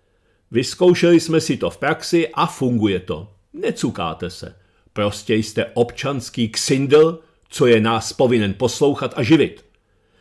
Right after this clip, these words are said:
Vaše životy svěříme do rukou sociopatů, jako je Kubek, Smejkal, Pfleger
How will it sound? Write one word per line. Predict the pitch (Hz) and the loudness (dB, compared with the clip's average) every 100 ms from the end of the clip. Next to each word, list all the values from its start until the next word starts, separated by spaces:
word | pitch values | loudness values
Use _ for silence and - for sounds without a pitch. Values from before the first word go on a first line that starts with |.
| _ - | _ -6
Vaše | 113 - - 139 | -4 -2 0 0
životy | 110 175 147 127 98 | 2 4 4 2 -4
svěříme | 87 123 120 117 131 127 | -4 0 0 0 -2 0
do | 117 127 | 2 2
rukou | 127 - 117 | 2 2 2
sociopatů, | 113 147 127 - 151 - 139 - 131 | 2 -2 -2 2 2 2 -2 -4 0
jako | 127 - 98 | 0 0 -2
je | - | 2
Kubek, | - 143 156 151 - _ - | 2 4 4 2 -6 _ -16
Smejkal, | - 113 131 127 139 131 131 | -4 2 2 0 0 0 -2
Pfleger | - 107 107 123 110 104 | -4 0 2 2 0 -4